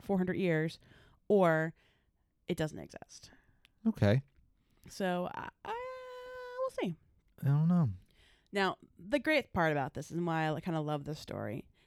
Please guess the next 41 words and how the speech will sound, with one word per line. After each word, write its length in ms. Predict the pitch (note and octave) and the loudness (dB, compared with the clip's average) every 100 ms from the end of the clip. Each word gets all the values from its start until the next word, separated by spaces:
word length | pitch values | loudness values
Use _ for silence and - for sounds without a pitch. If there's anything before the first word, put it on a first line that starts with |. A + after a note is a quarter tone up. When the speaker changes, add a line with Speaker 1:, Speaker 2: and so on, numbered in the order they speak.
| _ | _
Speaker 1:
is 140 | - E3 | -6 -4
that 140 | D#3+ | -4
despite 340 | F3+ - C#4+ - | -6 -2 -2 2
all 140 | F3 | 2
the 100 | F3 - | 0 -2
arguments 480 | D#3+ E3+ E3+ - - | -4 0 0 -2 -6
for 380 | E3 D#3+ E3 | -2 0 2
and 140 | D#3 D3+ | 0 -6
against 600 | C#3+ C#3+ D3 - - - - | -8 -8 -8 -8 -14 -12 -10
a 60 | |
creature 300 | - D#3 D#3+ | -6 -6 -4
living 240 | D#3 D3+ D#3+ | -4 -4 -4
in 120 | D3+ | -6
Lake 120 | D3 | -8
Champlain, 600 | - D3+ D#3 D3 D3 D#3 - - - - | -6 -4 -4 -4 -2 -6 -8 -20 -20 -4
the 120 | G3 | 0
impact 360 | G3 G#3+ G#3+ - | 0 0 -2 -2
on 120 | F3 | -2
the 80 | E3 | 0
local 260 | D#3+ E3 D#3 | 0 -2 -4
culture 420 | - D3 - D#3+ | -4 -4 -2 -2
is 360 | C#3+ D#3 D#3+ - _ _ _ _ _ - | 0 -4 -6 -16 _ _ _ _ _ -2
undisputable. 640 | F3+ D#3+ - C3 A#2+ C#3 - _ _ _ _ | 0 -2 -6 -8 -6 -8 -8 _ _ _ _
Champ's 320 | - F3+ F3+ | 0 2 2
become 360 | - - F#3 F3 | -2 0 2 2
this 160 | E3 - | 0 0
source 240 | D#3+ D#3+ | -2 -2
of 160 | C#3 - | -8 -8
pride. 440 | D#3 D3+ D#3 D#3 | -4 -2 0 -2
He's 140 | D#3 D3 | -4 -6
basically, 300 | D#3 C#3+ A2+ | -6 -6 -10
like, 80 | |
a 40 | A2 | -6
local 300 | D3 - G2+ | -6 -6 -8
mascot 500 | G#2 C#3+ - E3+ F3 | -10 -10 -6 -4 -2
now, 220 | G#3+ A3 | -2 -2
which 100 | A3+ | -4
is 60 | - | -6
kinda 200 | B3+ A#3+ | -8 -4
cool. 200 | C4 B2+ | 2 8
Speaker 2:
Yeah. 280 | G#2+ G2 | 10 10